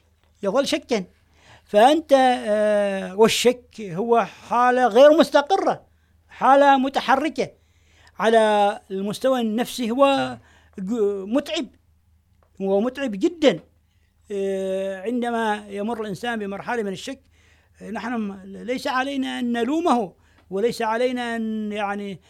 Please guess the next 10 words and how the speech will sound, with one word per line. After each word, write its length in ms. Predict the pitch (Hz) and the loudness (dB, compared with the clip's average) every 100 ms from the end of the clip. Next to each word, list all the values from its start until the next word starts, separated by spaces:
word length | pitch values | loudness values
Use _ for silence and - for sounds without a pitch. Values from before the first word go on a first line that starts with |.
| _ - | _ -8
نقدح 500 | 214 226 214 - - | -6 -4 -4 -6 -10
في 540 | 220 220 214 214 196 | -14 -12 -12 -12 -16
سلوكه 720 | - 202 247 294 294 269 277 254 | -14 -8 -6 -6 -6 -6 -4 -4
أو 140 | 202 | -6
في 160 | 202 202 | -8 -12
إيمانه 680 | 180 175 240 302 302 302 | -12 -10 -8 -4 -4 -4
أو 160 | 262 220 | -6 -8
في 320 | - 233 233 - _ _ _ - 190 | -10 -12 -14 -16 _ _ _ -18 0
فهمه 420 | 254 277 247 240 | 2 2 2 0
للحياة. 520 | 214 - 220 226 165 | -4 -4 -4 -4 -6